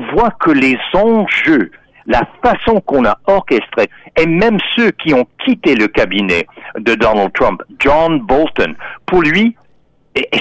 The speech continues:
c'était un coup, mais combien réussi, et de plus, il faut aller au fond maintenant, il faut désta-, déstabiliser, voire remplacer carrément le régime en Iran.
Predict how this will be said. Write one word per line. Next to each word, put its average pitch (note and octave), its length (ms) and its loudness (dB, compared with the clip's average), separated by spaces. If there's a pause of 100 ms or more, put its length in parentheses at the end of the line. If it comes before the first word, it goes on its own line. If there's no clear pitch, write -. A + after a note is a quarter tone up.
c'était D#3 460 0
un A2+ 160 2
coup, - 380 0 (120)
mais A2+ 160 0
combien A#2 500 0 (220)
réussi, A3+ 680 0 (360)
et F#3 160 2 (120)
de A#3 120 2
plus, G#3 400 0 (180)
il C3+ 140 -2
faut D#3 220 0
aller A#2+ 260 2 (140)
au A#3 120 4 (140)
fond F3+ 180 2
maintenant, D#3 440 0 (220)
il C#3 160 -2
faut C3 160 2
désta-, F#3 680 0 (160)
déstabiliser, E3 1000 -2
voire B2 380 0
remplacer F3 960 0 (120)
carrément C#3 480 2 (180)
le G#2+ 200 2
régime C#3+ 640 0 (220)
en B2+ 120 2
Iran. G#2+ 420 0